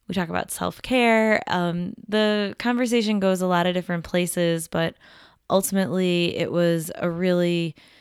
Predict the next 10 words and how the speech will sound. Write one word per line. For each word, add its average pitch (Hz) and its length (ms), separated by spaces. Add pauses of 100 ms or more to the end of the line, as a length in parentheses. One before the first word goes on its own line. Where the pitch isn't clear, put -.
(240)
great 190 200
experience 175 840
to 165 80
be 170 240
able 165 400
to - 260
sit 165 240
down 170 240
with 165 180
Samantha 156 720